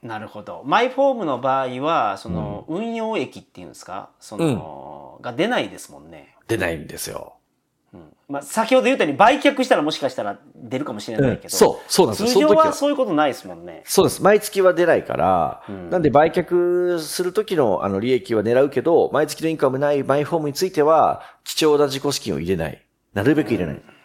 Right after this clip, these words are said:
Speaker 2: うん。ちょっと諸経費だけとかね、にして、頭金は入れないで、住宅ローンが伸びるので。
Speaker 1: うん。
Speaker 2: で、買うと。で、えっと、手元にある資金は、えー、今言ったような、い-、あ、一棟物のアパートは今、あの、頭金ちょっと入れないとなかなかフルローンとかオーバーローン無理なんで、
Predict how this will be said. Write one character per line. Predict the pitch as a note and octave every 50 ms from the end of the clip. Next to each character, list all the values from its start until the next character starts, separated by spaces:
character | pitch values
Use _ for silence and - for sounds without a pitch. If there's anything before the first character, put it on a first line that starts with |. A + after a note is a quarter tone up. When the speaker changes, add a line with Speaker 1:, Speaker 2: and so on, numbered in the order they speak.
| - -
Speaker 2:
う | F2 E2
ん。 | D#2 - -
ち | -
ょ | - -
っ |
と | -
諸 | - - E3
経 | - D#3
費 | D3 A#2+ -
だ | G#2 F#2
け | - A2+
と | - -
か | - -
ね、 | - A2 B2 C3 _ _ _ _ _ -
に | - G#2+ G#2
し | - -
て、 | - F#2
頭 | D#2 G2 - C3 B2+ C3+
金 | B2+ - C#3+ D3 D#3+
は | D#3
入 | C3 A#2+ B2
れ | B2
な | B2+ B2+
い | A#2+ A#2
で、 | D3 D3+ B2 E2 - -
住 | G2 A2+ A#2+
宅 | C3 B2 A#2+ B2
ロ | A#2
ー |
ン | F2+ D#2
が | E2
伸 | F#2+
び | G#2 G2+
る | G2+ F2
の | C2+ C2
で。 | G1+ G1+ G1+ - _ _ _ _ - A#2
Speaker 1:
う |
ん。 | G#2+ F#2+ E2+ E2 -
Speaker 2:
で、 | - F3
買 | - - C3+ A#2+ A2+
う | A2 G#2
と。 | - - C#2+ C2 - - -
で、 | - G3 G3+ F3+ - - - _ _ -
え | C3
っ | C3
と、 | - C3 A#2 A#2 A2+ G#2+ - - - _ _ _ _ _ _ _ - - - _ -
手 | F#3+ G3
元 | A3 G#3+ - B3
に | G3+ F3+
あ |
る | D#3+ C3
資 | - - -
金 | - D3 C3+ A#2 B2
は、 | D#3+ E3+ D3 G#2 D#2 - - - - _ _ -
え | - A2+ A2+
ー、 | A2
今 | B2 C3
言 | A#2 G#2+
っ |
た | - G2+
よ | F2 D#2+
う |
な、 | D2+ E2+
い-、 | G#2+ -
あ、 | - B2+ B2+ - -
一 | D3 C#3 -
棟 | - G#3 G3+
物 | A3 A3+ A#3
の | A#3 A#3
ア | A3+
パ | A#3 A#3+ A#3
ー | A#3
ト | - G2+
は | F#2
今、 | - G#3 - F2+ D#2+
あ | E2+
の、 | E2+ E2
頭 | E2 - - D3 D#3 D3+
金 | C#3+ D3+ C#3
ち | -
ょ | -
っ | -
と | - G2
入 | F2+
れ | G2+
な | G#2+ A2
い | G2 -
と | - C#2+
な | D#2+ F#2
か | - - D#3+
な | E3 D#3+
か | - D3+
フ | - - D3+
ル | D3 C#3+
ロ | D#3 C#3+ A2+
ー | F2
ン | -
と | - D2+ D2+
か | - -
オ | A2+ A#2
ー | A2
バ | B2
ー | A#2
ロ | G#2+ F2
ー |
ン | D#2
無 | F2+ C3
理 | C3+ A2+
な | E2 B1
ん | A#1 C2
で、 | E2+ F2 E2+ D2 - -